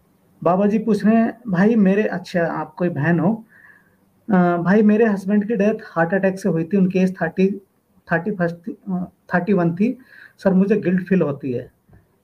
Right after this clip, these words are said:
अ, तो इसको आप थोड़ा और elaborate कर सकते हो question को,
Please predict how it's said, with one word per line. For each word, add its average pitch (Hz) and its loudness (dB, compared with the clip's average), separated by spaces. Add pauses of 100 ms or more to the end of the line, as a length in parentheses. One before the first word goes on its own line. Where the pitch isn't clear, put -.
(200)
अ, 147 -2 (120)
तो 214 4
इसको 208 0
आप 226 -2
थोड़ा 208 2
और 202 0
elaborate 190 0
कर 175 -2
सकते 185 -4
हो 202 0
question 185 0
को, 247 -4